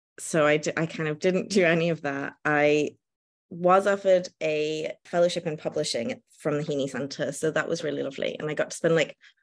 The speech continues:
one final year with the Heaney Centre, like, kind of being in kind of, like, kind of academia. But yeah, I kind of knew I didn't belong in a university. Yeah. Although, you know, it's very, it's,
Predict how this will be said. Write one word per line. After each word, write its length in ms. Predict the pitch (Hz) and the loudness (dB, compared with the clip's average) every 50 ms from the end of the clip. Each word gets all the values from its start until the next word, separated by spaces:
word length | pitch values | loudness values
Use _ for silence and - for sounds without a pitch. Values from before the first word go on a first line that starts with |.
| _ _ _ - | _ _ _ -2
one 240 | 180 180 185 196 202 | 0 2 2 2 0
final 380 | - - 196 180 175 175 175 | 0 2 2 4 6 6 6
year 460 | 170 156 151 147 143 143 143 147 - _ _ _ _ _ _ _ _ _ _ _ - | 6 6 6 6 6 4 2 0 -4 _ _ _ _ _ _ _ _ _ _ _ -2
with 180 | 185 190 185 | -2 0 0
the 80 | 185 190 | 0 -2
Heaney 260 | 175 180 165 156 156 | -2 0 -2 -2 -2
Centre, 540 | - 160 147 139 139 - 151 143 139 135 135 - | -2 -4 -6 -6 -4 -2 0 2 2 2 0 -2
like, 240 | 147 143 - - - | -4 -8 -8 -8 -12
kind 140 | 156 143 | -10 -10
of 160 | 135 135 - - - _ _ _ _ _ _ _ _ _ _ _ _ _ _ _ _ - - - | -10 -10 -10 -14 -18 _ _ _ _ _ _ _ _ _ _ _ _ _ _ _ _ -20 -16 -6
being 300 | - 185 170 160 156 156 | -2 2 2 2 2 2
in 220 | 156 151 151 143 - _ _ _ _ _ - - | 0 -2 -2 -4 -8 _ _ _ _ _ -18 -8
kind 200 | - 165 156 151 | -6 -4 -2 -2
of, 100 | 143 139 120 - _ _ _ _ - | -4 -6 -8 -14 _ _ _ _ -10
like, 340 | - 156 143 - - - - _ _ _ _ _ _ | -6 -6 -6 -6 -8 -20 -20 _ _ _ _ _ _
kind 180 | - 175 165 147 | -4 -2 -2 -2
of 100 | 139 - | -4 -8
academia. 580 | 139 139 - - - - - - - - - - _ - | -10 -12 -12 -10 -10 -8 -8 -8 -10 -12 -14 -14 _ -10
But 160 | - - - | -8 -6 -4
yeah, 160 | 151 139 139 | -4 -4 -2
I 200 | 139 143 147 170 _ _ - - | -2 -4 -4 -6 _ _ -20 -20
kind 200 | - - 165 156 | -12 -8 -8 -8
of 100 | 151 151 | -4 -2
knew 180 | 165 160 156 151 | -2 0 0 0
I 80 | 151 | -2
didn't 320 | 151 151 151 147 135 - - _ _ _ - - - - - - - _ _ | -4 -4 -4 -6 -6 -8 -12 _ _ _ -20 -20 -20 -20 -20 -20 -20 _ _
belong 520 | - 185 175 160 156 151 147 147 160 - - _ _ - | 0 2 4 4 4 2 2 0 -4 -6 -8 _ _ -6
in 120 | - 165 165 | -2 0 2
a 80 | 165 | 2
university. 720 | 165 156 151 143 139 139 139 139 - - - - - - - _ _ _ _ _ _ _ _ - | 2 2 0 0 -2 -2 -4 -4 -6 -12 -10 -8 -8 -8 -8 _ _ _ _ _ _ _ _ -12
Yeah. 220 | - 95 - 165 - _ _ - | -10 -8 -8 -10 -12 _ _ 0
Although, 480 | 175 175 170 170 160 160 165 170 165 - | 2 4 6 6 6 6 4 2 -2 -6
you 120 | - 170 | -8 -8
know, 200 | - - 127 151 - | -6 -6 -8 -10 -12
it's 200 | - - - - | -12 -14 -14 -10
very, 260 | - 175 170 160 156 - - | -6 -4 -4 -2 -4 -6 -8
it's, 200 | - - _ - | -12 -14 _ -14